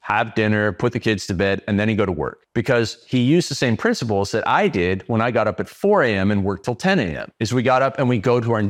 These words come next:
when we start work, we go to our number one priority. That's the key. That is the key. It doesn't matter what time you get up, you have to eat the frog first. And that's the old Mark Twain saying.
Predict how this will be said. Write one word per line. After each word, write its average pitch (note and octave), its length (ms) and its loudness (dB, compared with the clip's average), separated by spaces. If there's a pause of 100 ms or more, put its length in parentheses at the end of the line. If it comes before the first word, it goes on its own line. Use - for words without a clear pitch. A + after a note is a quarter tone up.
when A#2 140 0
we A2+ 80 2
start E3+ 380 0
work, F#2+ 260 -2
we G#2 80 0
go A#2 120 2
to A2 60 2
our G2+ 140 0
number G2+ 300 0
one E2+ 160 -2
priority. C2 560 -6 (200)
That's A2+ 380 -2
the G2+ 120 -4
key. - 380 -4 (200)
That A2+ 320 0
is G#2 220 0
the F#2+ 80 -4
key. F#2+ 240 0
It D#2 60 -4
doesn't D3+ 220 2
matter F3 220 2
what D3+ 160 0
time D3 180 0
you C3+ 80 0
get D3+ 160 0
up, A3 180 2
you D3 120 2
have D3 140 0
to - 120 -4
eat E3 220 0
the C#3+ 80 -2
frog E3 340 2
first. - 480 -2
And A#2+ 160 -2
that's C3+ 160 -2
the D3 80 -2
old B2+ 180 2
Mark A#2+ 240 0
Twain D3+ 280 2
saying. D#2 340 -4